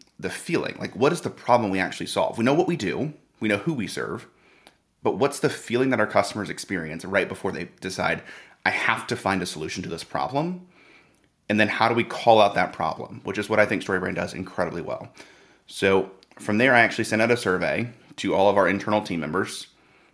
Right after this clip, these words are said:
And I just said, and I actually just walked them through a series of questions that was actually the StoryBrand framework. Um, I took all of that information, I put it into a Google Doc, I skimmed over, I pulled out the highlights, I then walked through the StoryBrand messaging framework,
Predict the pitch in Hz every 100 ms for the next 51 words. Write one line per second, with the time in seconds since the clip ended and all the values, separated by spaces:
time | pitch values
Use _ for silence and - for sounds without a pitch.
0 | _ - 90 95 - - 92 90 90 -
1 | _ _ _ _ _ 104 95 107 107 113
2 | 98 95 - 95 - - 95 95 - 92
3 | 87 90 - - - - 98 95 90 -
4 | 92 - 87 90 90 90 92 90 90 90
5 | 87 85 - - 87 82 71 - - -
6 | - - _ _ _ 87 87 - 85 -
7 | 98 101 98 87 90 107 139 143 131 131
8 | 92 104 92 92 92 95 107 113 110 107
9 | - - - 107 98 98 98 92 - 113
10 | 104 98 92 95 92 90 92 - 92 90
11 | 92 92 - 101 101 - 95 98 95 92
12 | 92 90 92 90 87 85 85 85 90 -